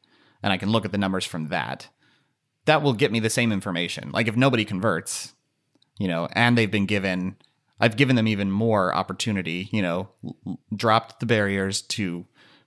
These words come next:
make their best run at getting onboarded onto the product. And by the end of thirty days, if they're not onboarded, I feel like I have the same information as if I had chopped off a chunk of people or disqualified a chunk of people because they didn't have a card to put on file.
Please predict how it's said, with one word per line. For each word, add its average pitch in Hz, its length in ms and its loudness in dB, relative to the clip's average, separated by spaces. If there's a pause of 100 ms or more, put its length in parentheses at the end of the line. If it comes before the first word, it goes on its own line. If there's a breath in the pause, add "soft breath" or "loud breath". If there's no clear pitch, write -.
make 104 500 -2
their 95 220 -2
best 98 340 -2
run 90 600 -2
at 76 300 -6
getting 90 200 -6
onboarded 85 460 -6
onto 73 160 -8
the 69 60 -10
product. 67 480 -8 (400 loud breath)
And 101 100 -2
by 101 160 2
the 104 80 2
end 123 100 4
of 104 80 -4
thirty 151 280 6
days, 95 260 4
if 90 120 -6
they're 95 120 0
not 90 240 -2
onboarded, 90 440 -4
I 87 40 -2
feel 107 160 -4
like 95 120 -2
I 98 80 -2
have 123 160 0
the 120 60 2
same 127 220 2
information 104 600 -2
as 98 180 -6
if 98 160 -6
I 92 80 -2
had 90 260 -8 (300)
chopped - 340 -2
off 90 380 -2 (280)
a - 40 -2
chunk 101 260 -2
of 90 120 -16
people 85 500 -6 (360)
or 110 60 0
disqualified 107 600 4
a 92 80 4
chunk 98 180 0
of 85 80 -4
people 90 260 -4
because 87 300 -4
they 87 140 -4
didn't 85 240 -4
have 87 100 -6
a - 40 -8
card 78 260 0
to 73 40 -10
put - 120 -4
on 52 140 -4
file. - 360 -6